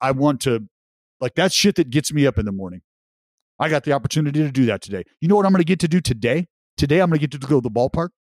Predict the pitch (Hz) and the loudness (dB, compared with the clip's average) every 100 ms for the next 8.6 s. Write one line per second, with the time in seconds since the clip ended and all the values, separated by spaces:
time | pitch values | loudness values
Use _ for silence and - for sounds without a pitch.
0 | _ _ _ _ _ _ 120 139 143 131 | _ _ _ _ _ _ -4 -2 -2 -6
1 | - - 120 - - 113 107 101 107 98 | -6 -4 -4 -6 -12 -10 -10 -8 -8 -6
2 | 101 92 85 - _ _ - 107 - 95 | -6 -8 -12 -20 _ _ -12 -12 -8 -8
3 | 98 92 _ _ _ _ _ _ _ - | -6 -10 _ _ _ _ _ _ _ -4
4 | - 120 - 127 131 147 175 160 156 185 | -2 -6 -6 -2 0 0 -2 0 0 -2
5 | _ _ _ - 120 110 110 - 170 175 | _ _ _ -6 -6 -4 -6 -2 -2 0
6 | 175 175 - _ _ - 117 156 165 131 | -2 -4 -8 _ _ -8 -6 -4 -4 -2
7 | 135 95 120 113 - 90 - _ _ - | -4 -2 -4 -4 -6 -12 -14 _ _ -4
8 | 117 110 104 104 80 | -2 -2 -4 -6 -8